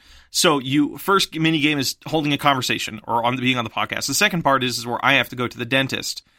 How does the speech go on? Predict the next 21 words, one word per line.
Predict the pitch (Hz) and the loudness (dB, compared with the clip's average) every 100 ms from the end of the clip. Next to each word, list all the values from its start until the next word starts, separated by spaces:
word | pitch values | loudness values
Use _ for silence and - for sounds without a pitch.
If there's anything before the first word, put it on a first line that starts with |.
| _ - | _ -4
and | 127 | 0
I | 120 | 2
have | 135 127 | 2 0
to | |
open | - 139 - | -4 -6 -4
my | 127 | -2
mouth | 123 135 131 | 0 2 0
a | 131 | 0
certain | - 127 113 | -4 -4 -4
way | 113 | -2
so | 107 120 | -2 0
I | 117 | 0
don't | 123 117 | -2 -2
get | 123 | -4
my | 110 | -4
fucking | 113 - 127 123 113 | -4 -4 -4 -4 -4
lip | 131 - | -4 -4
stabbed | - 123 104 98 104 | -2 0 0 0 -2
by | 104 | -2
the | 104 | -2
doc-, | 110 113 104 | -2 -2 -2